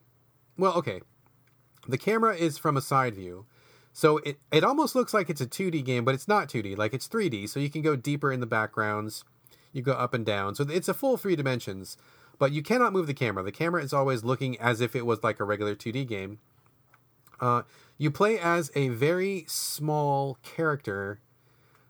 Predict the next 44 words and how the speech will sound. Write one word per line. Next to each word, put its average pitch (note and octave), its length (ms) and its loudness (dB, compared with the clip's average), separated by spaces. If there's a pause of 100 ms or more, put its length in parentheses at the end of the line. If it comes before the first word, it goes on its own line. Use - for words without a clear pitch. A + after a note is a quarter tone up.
(200)
I F3+ 120 4
don't C#4+ 260 0 (300)
know D3 420 2
a C3 60 0
lot A2+ 260 -2
about F3 220 -2
the F3+ 60 -6
character. G3 440 -4
It's, E3+ 300 -4
it E3 100 0
looks C#4 200 -2
like C#4+ 140 -2
they're G3 140 2
naked C#3 380 0
and D#3 100 0
they're C#3 80 2
just D3 240 -4
wearing, D#3 260 0
like, D3+ 180 -2
a B2+ 40 0
little C#3 240 0
yellow B2 320 0
raincoat, G#2 720 -4
and C3 120 2
they're D3+ 100 2
tiny. D3 500 -2
I A#2 40 -2
mean, B2+ 140 2
they, C#3 180 -2
uh, D3+ 120 -4 (240)
the D3+ 140 -6
way B3 140 2
that B3 160 -2
they F#3 100 0
are E3 60 4
portrayed D#3 420 0
in D3 60 -2
the C3+ 100 0
game, B2 220 -2
it A2 100 -8
seems E3+ 240 -2
like C#3+ 120 2
they're, C#3 140 0
like, A2+ 240 0